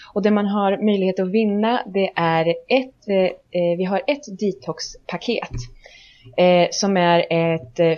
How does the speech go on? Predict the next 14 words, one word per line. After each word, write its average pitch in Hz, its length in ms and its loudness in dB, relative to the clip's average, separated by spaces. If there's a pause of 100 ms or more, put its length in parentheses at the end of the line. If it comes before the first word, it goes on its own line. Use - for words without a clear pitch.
fjorton 175 420 0
dag, 165 360 2
en 185 120 0
fjorton 180 360 -4
dagars 165 340 -4
reningskur 190 960 -2
som 202 220 -4
innehåller 175 800 0 (140)
flera 254 240 2
produkter, 180 580 -2
bland 190 240 -4
annat 170 360 -4
Mighty 185 400 -4
Greens, 185 600 -2